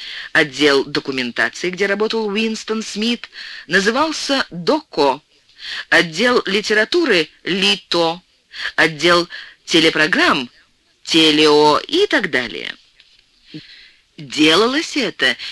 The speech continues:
не только для экономии времени. Членистые слова стали одной из характерных особенностей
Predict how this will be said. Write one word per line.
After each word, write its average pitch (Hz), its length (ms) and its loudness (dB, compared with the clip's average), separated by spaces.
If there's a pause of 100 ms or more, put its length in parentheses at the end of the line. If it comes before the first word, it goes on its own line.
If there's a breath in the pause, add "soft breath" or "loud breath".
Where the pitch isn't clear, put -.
(120)
не 180 180 0
только 160 420 0
для 160 180 0
экономии 160 460 -4
времени. 101 580 -10 (580 loud breath)
Членистые 165 840 2
слова 160 460 -2
стали 180 360 0
одной 165 540 0
из 185 260 -6
характерных 254 680 -2
особенностей 226 840 -2